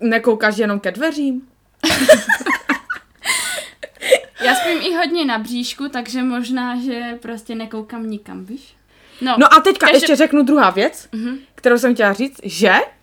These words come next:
Speaker 1: je dokázáno vědecky, a to si nevymyšlím. Znáte takové to, když vám kamarádky řeknou,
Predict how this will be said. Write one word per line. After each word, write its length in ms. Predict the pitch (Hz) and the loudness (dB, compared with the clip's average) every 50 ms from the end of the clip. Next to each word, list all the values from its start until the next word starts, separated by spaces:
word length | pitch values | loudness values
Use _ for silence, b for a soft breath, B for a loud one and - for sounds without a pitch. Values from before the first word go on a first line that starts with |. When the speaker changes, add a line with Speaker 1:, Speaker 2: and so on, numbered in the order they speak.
| _ _ _ _ _ _ _ _ _ _ _ _ _ _ - | _ _ _ _ _ _ _ _ _ _ _ _ _ _ 2
Speaker 1:
je 220 | 208 214 262 247 226 | 6 8 8 8 6
dokázáno 800 | 202 190 320 - - - 349 262 262 240 202 196 185 190 196 220 | 6 4 2 2 4 6 6 6 6 6 4 2 2 0 -2 0
vědecky, 540 | 208 233 208 196 190 180 175 - - - - | 0 0 2 2 0 0 -2 -4 -6 -6 -6
a 100 | 180 202 | -6 -4
to 120 | - 208 | -6 -6
si 140 | 208 - 233 | -4 -2 -2
nevymyšlím. 720 | 226 202 185 185 170 170 160 143 - - - 170 233 339 427 b b b b b b b b b b | -2 -2 -4 -6 -8 -10 -10 -12 -12 -12 -10 -8 -8 -10 -10 b b b b b b b b b b
Znáte 380 | - 214 196 202 285 - - 440 | -4 -2 2 2 2 2 2 2
takové 340 | - 302 - 285 240 247 247 | 0 0 0 2 0 2 0
to, 120 | 233 233 | 0 0
když 200 | 214 202 247 208 | 0 -2 -2 0
vám 160 | 233 226 226 | 0 0 0
kamarádky 480 | 226 233 220 220 214 202 196 196 - 226 | 0 0 0 2 2 2 2 0 -4 -6
řeknou, 260 | 208 196 180 165 - | -6 -6 -8 -10 -12